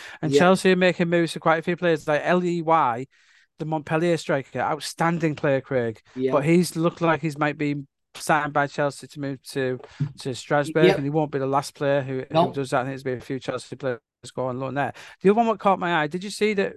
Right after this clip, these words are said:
Speaker 1: Romain Fevre had signed for Bournemouth?
Speaker 2: Yes.
Speaker 1: From Lyon, and then
Speaker 2: Yes.
Speaker 1: loaned to their sister club, Lorient.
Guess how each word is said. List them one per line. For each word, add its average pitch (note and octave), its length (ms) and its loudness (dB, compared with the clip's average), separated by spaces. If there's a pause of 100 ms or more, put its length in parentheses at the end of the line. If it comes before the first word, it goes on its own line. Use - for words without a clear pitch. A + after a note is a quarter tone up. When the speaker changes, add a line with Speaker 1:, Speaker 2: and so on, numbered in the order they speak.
(140)
Speaker 1:
Romain E3+ 500 0
Fevre D3+ 520 -2 (260)
had C#3 140 -10
signed D3+ 240 2
for - 80 -10
Bournemouth? D3 600 -4 (760)
Speaker 2:
Yes. C#3 460 -2 (680)
Speaker 1:
From A#2 180 -8
Lyon, B2+ 400 0 (140)
and C3 140 -6
then D3 200 -2
Speaker 2:
Yes. D#3 80 0
Speaker 1:
loaned E3 440 2 (100)
to - 160 -2
their C#3+ 180 2
sister - 400 -8
club, C3 320 -4
Lorient. C#3 720 -4